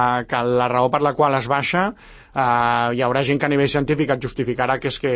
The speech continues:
s'ha vist que mentre més baixos millor, però també hi ha molta gent que el que veu aquí és un interès, no? De mentre, o sigui, si baixo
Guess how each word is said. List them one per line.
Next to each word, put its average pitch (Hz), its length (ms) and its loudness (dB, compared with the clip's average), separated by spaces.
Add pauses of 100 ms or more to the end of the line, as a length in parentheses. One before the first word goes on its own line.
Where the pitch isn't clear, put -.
(140)
s'ha 123 560 -2
vist 131 320 -4
que 131 120 -2
mentre 123 380 -6
més 135 180 -2
baixos 139 380 -2
millor, 180 460 2 (400)
però 135 160 -2
també 120 180 -2
hi 127 80 0
ha - 20 0
molta 143 220 2
gent 135 260 -4
que 165 80 0
el 156 240 2
que 139 100 -4
veu 131 200 0
aquí 139 240 -2
és 139 100 -2
un 156 280 -2
interès, 127 500 -2
no? 139 160 -6
De 135 160 -4
mentre, 113 420 -8
o 117 80 -10
sigui, 120 320 -6
si 131 200 -4
baixo 135 340 0